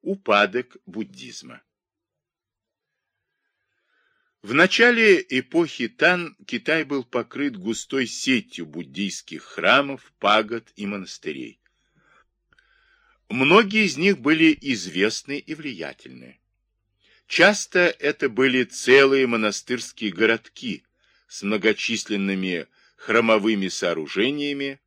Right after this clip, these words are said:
дворцами, павильонами, с большими залами для собраний и медитаций, помещениями для библиотек и переписки сутр, а также домами и кельями для монахов и послушников.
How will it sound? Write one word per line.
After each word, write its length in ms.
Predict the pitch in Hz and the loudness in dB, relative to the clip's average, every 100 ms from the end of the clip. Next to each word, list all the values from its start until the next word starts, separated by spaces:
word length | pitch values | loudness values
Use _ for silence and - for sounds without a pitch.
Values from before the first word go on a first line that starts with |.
| _ | _
дворцами, 840 | 76 92 95 - - 95 85 80 | -6 -2 -2 -4 -4 -2 -2 -8
павильонами, 1000 | 71 80 73 71 67 92 135 135 131 127 _ _ _ _ - | -10 -10 -10 -12 -4 0 0 -2 -10 -12 _ _ _ _ -18
с 160 | 85 | -4
большими 500 | 87 135 - 190 156 | 2 2 2 -2 -2
залами 560 | 110 107 113 107 101 95 | -2 4 6 6 2 -2
для 180 | 82 95 | -4 -4
собраний 760 | - 82 82 92 95 92 82 | -4 -4 0 0 0 -2 -8
и 20 | |
медитаций, 960 | 76 69 73 - 120 143 - 135 127 - _ _ _ - | -10 -14 -12 -4 -2 -2 -8 -12 -12 -14 _ _ _ -4
помещениями 840 | 110 123 120 - 151 123 107 95 | -2 0 0 0 0 0 -2 -4
для 220 | 76 87 | -4 -6
библиотек 760 | 78 73 78 73 - 139 165 _ - | -6 -8 -8 -8 -4 -4 -4 _ -18
и 80 | |
переписки 680 | - 78 78 - 101 - - | -14 -14 -14 -12 -14 -14 -20
сутр, 600 | 139 - 127 165 147 139 _ _ _ _ _ _ | -16 -10 -8 -8 -10 -12 _ _ _ _ _ _
а 100 | 113 | -2
также 360 | 123 208 165 156 | 2 2 2 0
домами 580 | 113 110 135 196 180 160 | 2 4 4 2 0 -6
и 220 | - 104 | -8 -10
кельями 640 | - 110 110 95 90 87 | -8 0 0 0 -4 -6
для 180 | 80 85 | -8 -6
монахов 720 | 82 73 82 151 - 147 - - | -6 -6 -4 -4 -6 -14 -14 -16
и 80 | 107 | -16
послушников. 1000 | - 80 - - - 67 - 60 _ | -12 -12 -12 -18 -20 -20 -20 -20 _